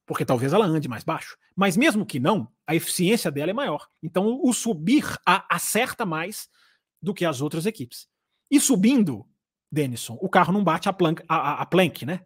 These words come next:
Misturando inglês e português aqui sem querer. A plank, né? A placa embaixo do carro. Atenção, o Rubinho hoje vai, hoje o Rubinho tem que mostrar, né? Essa placa aqui, ó, né? Que é a razão de tudo, que é a razão de todo o problema. É... Subindo o carro,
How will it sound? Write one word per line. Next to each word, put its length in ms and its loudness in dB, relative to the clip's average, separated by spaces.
Misturando 640 -2
inglês 260 2
e 80 -4
português 380 -2
aqui 100 -10
sem 80 -4
querer. 220 -6
A 80 -6
plank, 360 4
né? 100 -4
A 40 -2
placa 480 4
embaixo 380 0
do 80 -10
carro. 320 -6
Atenção, 280 -6
o 20 -4
Rubinho 340 -4
hoje 140 2
vai, 120 -2
hoje 220 -6
o 40 -6
Rubinho 220 -4
tem 100 -8
que 40 -6
mostrar, 320 2
né? 240 -6
Essa 180 -8
placa 280 0
aqui, 180 -2
ó, 60 0
né? 120 0
Que 140 0
é 20 6
a 40 4
razão 320 4
de 80 2
tudo, 280 4
que 80 -6
é 40 4
a 40 0
razão 220 2
de 100 0
todo 200 6
o 40 -6
problema. 400 -2
É... 640 0
Subindo 400 6
o 60 2
carro, 400 2